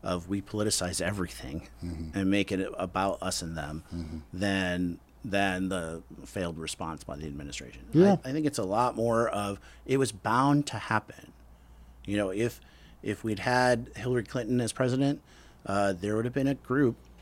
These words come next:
Speaker 1: on either side that would have politicized this pandemic. It's
Speaker 2: Right.
Speaker 1: just who we are right now, and we need to get past that.
Speaker 2: Yeah. I d-, often
Speaker 1: Mm-hmm.
Speaker 2: think that this is, um, the call, you know, this is what we need. This is where the
Speaker 1: Mm-hmm.
Speaker 2: consciousness will, uh, begin to shift,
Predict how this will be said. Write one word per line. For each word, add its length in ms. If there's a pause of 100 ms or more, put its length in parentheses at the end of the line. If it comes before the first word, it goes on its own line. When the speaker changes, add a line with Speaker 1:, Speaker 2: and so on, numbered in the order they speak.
(140)
Speaker 1:
on 180
either 300
side 500
that 180
would 120
have 80
politicized 720
this 160
pandemic. 500
It's 80 (100)
Speaker 2:
Right. 80
Speaker 1:
just 260
who 120
we 180
are 220
right 220
now, 340
and 140
we 100
need 300
to 80
get 180
past 320
that. 260
Speaker 2:
Yeah. 240 (840)
I 140
d-, 140
often 300
Speaker 1:
Mm-hmm. 20
Speaker 2:
think 260
that 140
this 260
is, 240
um, 420
the 80
call, 320
you 80
know, 100
this 200
is 120
what 100
we 120
need. 360 (220)
This 180
is 140
where 120
the 60
Speaker 1:
Mm-hmm. 100
Speaker 2:
consciousness 640
will, 240
uh, 240
begin 300
to 80
shift, 480